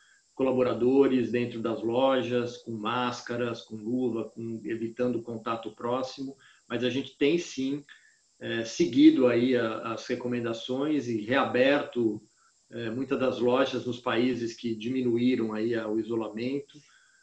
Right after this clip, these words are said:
Eh, então, a gente tem trabalhado nisso, tem também começado a abrir os nossos escritórios, também seguindo um, um processo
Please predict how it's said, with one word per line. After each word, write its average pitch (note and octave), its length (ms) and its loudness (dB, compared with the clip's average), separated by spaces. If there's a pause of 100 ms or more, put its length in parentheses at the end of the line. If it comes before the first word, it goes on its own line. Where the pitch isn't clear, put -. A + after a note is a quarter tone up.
(220)
Eh, A#2 520 -8
então, B2+ 240 -4
a C3 60 0
gente C3+ 220 -4
tem C#3+ 100 -2
trabalhado B2 580 2
nisso, C3+ 340 0
tem D#3+ 260 2
também C3+ 420 0
começado C#3+ 760 0
a C3+ 60 2
abrir B2 400 4
os A#2 120 -2
nossos A2+ 380 -6
escritórios, A#2 840 -4
também B2+ 400 0
seguindo A#2+ 760 -2 (680)
um, B2 320 -4
um A#2+ 40 -6
processo A#2 840 -2